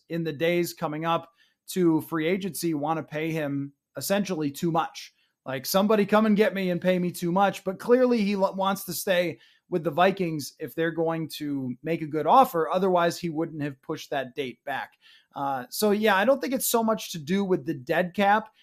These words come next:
as it is they wanna keep the player. Brian Flores probably wants to keep the player. They think he's good. They think he'll be good into the future. And they're probably right.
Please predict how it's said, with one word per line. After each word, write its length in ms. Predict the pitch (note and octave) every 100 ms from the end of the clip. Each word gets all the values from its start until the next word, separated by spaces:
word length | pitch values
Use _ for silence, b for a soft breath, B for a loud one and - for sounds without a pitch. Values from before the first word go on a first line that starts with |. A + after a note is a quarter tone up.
| b
as 200 | - E3+
it 100 | F3
is 240 | F3 F3 B2+
they 140 | E3
wanna 260 | F#3 F#3+ F#3
keep 300 | - G3 -
the 80 | D#3
player. 400 | D#3+ F3 F#3 F#3
Brian 340 | D#3 D3+ D3+
Flores 380 | D3 D#3 F#3 F#3
probably 340 | F#3+ F#3 F#3
wants 300 | F3 F#3 F#3
to 80 | -
keep 280 | - F#3+ F#3+
the 100 | F#3+
player. 560 | D#3+ F3 F3+ F#3 F3+ b b _
They 80 | D3
think 240 | D3 F#3
he's 200 | G3 F3+
good. 480 | C3+ E3+ F#3+ F#3+ F3 - _
They 120 | C3
think 220 | B2+ D3+
he'll 160 | D3+ E3+
be 260 | C3+ E3+ F#3+
good 400 | E3 A#3 B3+ - _ _ _
into 320 | - G3 G3 G3
the 100 | F3
future. 540 | F#3+ G#3 C4 C#4+ C#4+ _
And 120 | B3
they're 80 | D4+
probably 440 | C4+ C4+ D4+ D4+ C#4+
right. 340 | A#3 C#4+ E3